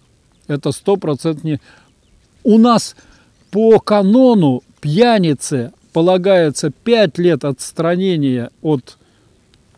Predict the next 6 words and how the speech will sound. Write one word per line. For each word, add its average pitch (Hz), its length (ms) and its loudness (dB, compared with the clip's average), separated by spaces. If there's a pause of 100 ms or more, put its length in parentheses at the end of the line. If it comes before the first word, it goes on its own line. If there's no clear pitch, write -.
причастия, 160 920 -2 (640)
выведение 170 800 0
его 170 320 2
из 170 360 -2
состава 151 600 -2
верных 143 720 0